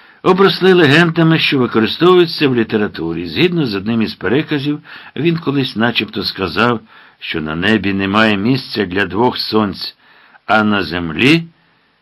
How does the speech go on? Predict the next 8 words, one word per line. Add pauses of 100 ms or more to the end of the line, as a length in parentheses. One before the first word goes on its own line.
(140)
для
двох (340)
володарів. (2500)
Темний, (180)
палкий,
сповнений
запеклої
любові,